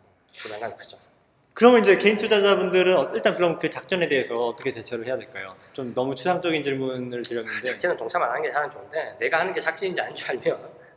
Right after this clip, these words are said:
Speaker 1: 어, 투자를 그렇게 안 하겠죠. 근데 일단은 많이 오르고 많이, 많이 빠지는 종목은 관심을 좀 덜 가지는 게 좋겠다.
Speaker 2: 어, 많이 빠지는 종목.
Speaker 1: 아, 그렇죠.
Speaker 2: 많이
Speaker 1: 많이
Speaker 2: 오르는
Speaker 1: 빠지거나
Speaker 2: 종목.
Speaker 1: 많이 오르거나.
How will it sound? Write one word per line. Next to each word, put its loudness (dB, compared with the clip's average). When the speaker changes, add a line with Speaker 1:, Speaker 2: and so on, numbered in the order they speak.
Speaker 1:
어, -20
투자를 -4
그렇게 -8
안 -16
하겠죠. -16
근데 0
일단은 2
많이 0
오르고 2
많이, 0
많이 -4
빠지는 -4
종목은 -6
관심을 -14
좀 -14
덜 -12
가지는 -4
게 -6
좋겠다. -12
Speaker 2:
어, -20
많이 -2
빠지는 0
종목. -16
Speaker 1:
아, -16
그렇죠. -4
Speaker 2:
많이 4
Speaker 1:
많이 6
Speaker 2:
오르는 4
Speaker 1:
빠지거나 -2
Speaker 2:
종목. -8
Speaker 1:
많이 -2
오르거나. -2